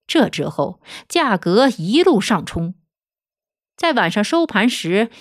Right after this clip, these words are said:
已经涨到了一百一十四点或一百一十五点，我又买入了五百股。第二天，伯利恒钢铁的股价是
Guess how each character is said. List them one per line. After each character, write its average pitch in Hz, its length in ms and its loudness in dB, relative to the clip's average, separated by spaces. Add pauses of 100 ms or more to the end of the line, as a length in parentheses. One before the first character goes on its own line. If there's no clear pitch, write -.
(100)
已 156 240 -10
经 294 240 -2
涨 196 220 -6
到 180 180 0
了 - 320 -8
一 196 140 -4
百 - 140 -12
一 185 140 -4
十 233 140 2
四 226 320 0
点 - 300 -10 (240)
或 311 200 0
一 277 140 2
百 - 160 -6
一 233 180 -2
十 - 120 -4
五 160 260 -4
点， - 300 -6 (600)
我 302 60 4
又 359 300 6
买 175 220 2
入 170 180 -2
了 160 100 -4
五 156 220 -8
百 165 180 -4
股。 - 220 -18 (1300)
第 302 100 0
二 320 240 2
天， 151 440 -8 (880)
伯 320 200 2
利 370 140 2
恒 294 200 0
钢 330 220 0
铁 247 140 0
的 185 60 0
股 156 200 -2
价 240 200 0
是 143 380 -6